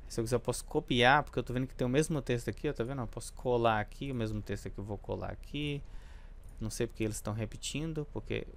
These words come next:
bastaria ter uma vez. Mas aqui tá mostrando de onde que vai tá dentro do programa.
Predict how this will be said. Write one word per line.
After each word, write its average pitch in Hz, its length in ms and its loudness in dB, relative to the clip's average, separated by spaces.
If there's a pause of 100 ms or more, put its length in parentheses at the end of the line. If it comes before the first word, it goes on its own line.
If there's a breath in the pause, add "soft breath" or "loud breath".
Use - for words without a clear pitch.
(140)
bastaria 104 500 0
ter 101 120 -2
uma 113 240 0
vez. 135 340 4 (320 loud breath)
Mas 117 160 2
aqui 139 120 -4
tá 165 220 8
mostrando 143 420 2
de 127 140 -2
onde 135 180 2
que - 60 -8
vai 135 140 8
tá 123 160 6
dentro 127 400 2
do 113 100 2
programa. 107 680 2